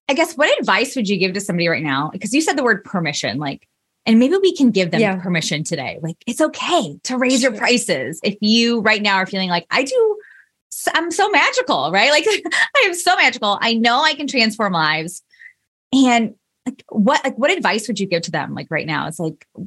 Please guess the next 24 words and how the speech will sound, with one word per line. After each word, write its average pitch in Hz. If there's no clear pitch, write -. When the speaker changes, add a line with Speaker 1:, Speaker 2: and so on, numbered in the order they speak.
Speaker 1:
like, -
how, 226
how, 247
how 254
can 381
they 330
make 233
that 214
little 185
energy 165
shift -
inside 151
of 135
them? 113
Speaker 2:
Okay, 330
so 247
I 240
would 277
say, -
if 247
nobody 269
was 311
judging 220
you, 226